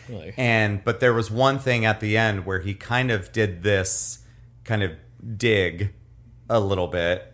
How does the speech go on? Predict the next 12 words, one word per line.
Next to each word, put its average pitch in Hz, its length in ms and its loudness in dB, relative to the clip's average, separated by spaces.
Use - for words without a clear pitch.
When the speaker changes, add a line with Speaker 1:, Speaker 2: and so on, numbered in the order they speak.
Speaker 2:
where 98 560 4
he 120 220 -4
was 104 160 -2
explaining 110 560 0
all 101 120 2
the 95 100 -2
stuff - 440 -2
on 107 240 2
his 92 220 -4
person, 92 560 -4
and 110 520 2
he 113 400 -6